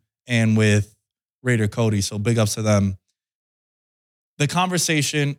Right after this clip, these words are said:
around Derek Carr, I think, is very upsetting. I think you gotta take a look at it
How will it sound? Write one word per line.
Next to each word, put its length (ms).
around 280
Derek 240
Carr, 320
I 140
think, 260
is 220
very 280
upsetting. 520
I 80
think 140
you 80
gotta 220
take 180
a 60
look 200
at 140
it 260